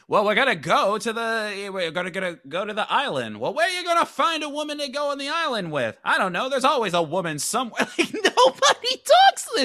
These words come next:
And, and it's funny because I get it, because there is a little bit of the presentation, and, like, I know at this time there was kind of, like, that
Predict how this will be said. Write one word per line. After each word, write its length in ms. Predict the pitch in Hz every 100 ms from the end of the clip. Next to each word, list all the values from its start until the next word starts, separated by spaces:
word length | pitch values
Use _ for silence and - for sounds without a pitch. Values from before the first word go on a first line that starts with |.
| - - -
And, 160 | 285 285
and 280 | 214 269
it's 160 | 277 -
funny 320 | - 269 285
because 360 | 254 220 233 196
I 120 | 185
get 240 | 170 196
it, 100 | 220
because 360 | 175 180 190 160
there 180 | 170 160 -
is 260 | 180 190 170
a 60 |
little 280 | 165 147 151
bit 240 | 135 139 127
of 280 | 131 120
the 300 | 123 123 120 - _ _ _ _ _ -
presentation, 1200 | - 175 151 151 135 - 147 - 151 143 139 135
and, 240 | 131 123
like, 180 | 120 120
I 100 | 131
know 280 | 135 135 131
at 160 | 127
this 200 | 123 127
time 280 | - 127 127
there 120 | 120
was 160 | 117 113
kind 180 | 135 120
of, 100 | 113
like, 220 | 117 113
that 280 | 113 110